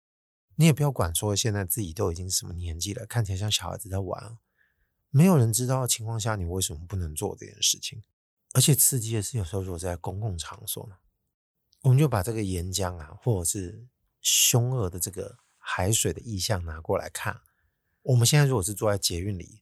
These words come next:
或者是坐在其他就公共场所有大量的椅子的地方啊，你坐着坐着就想说，“哇，完了！现在座椅是唯一安全的地方。”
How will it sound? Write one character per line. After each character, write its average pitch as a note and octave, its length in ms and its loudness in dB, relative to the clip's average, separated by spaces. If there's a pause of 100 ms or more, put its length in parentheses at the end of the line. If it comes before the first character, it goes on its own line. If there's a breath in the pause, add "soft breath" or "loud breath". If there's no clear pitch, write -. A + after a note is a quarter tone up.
(140)
或 C3+ 160 2
者 G#2 40 2
是 G2+ 120 -2
坐 G#2+ 140 -4
在 G2+ 140 0
其 F#2 220 -2
他 E2 480 -12
就 F2+ 140 -12
公 G#2+ 340 -4
共 G2+ 240 -6
场 E2 300 -8
所 - 240 -8
有 G2 100 -16 (100)
大 G2 200 -4
量 F#2 200 -8
的 E2 80 -16
椅 D#2 200 -20
子 F2 160 -12
的 F#2 80 -18
地 G2 180 -8
方 F#2 180 -10
啊， G1+ 140 -20 (720)
你 B2 80 0
坐 C#3 260 0
着 G2+ 140 -4
坐 A2+ 220 -4
着 F2+ 100 -8
就 F#2+ 140 -6
想 E2+ 120 -8
说 F#2 200 -8
，“哇， F2 180 -10
完 F2 160 -10
了！ F2 160 -14 (320)
现 - 160 2
在 C3+ 60 2
座 C3 240 0
椅 A2+ 40 -4
是 A2+ 120 -8
唯 F#2+ 180 -6
一 G2+ 80 -8
安 A#2 260 -8
全 - 220 -10
的 G2 60 -20
地 F#2+ 160 -20
方。” - 280 -20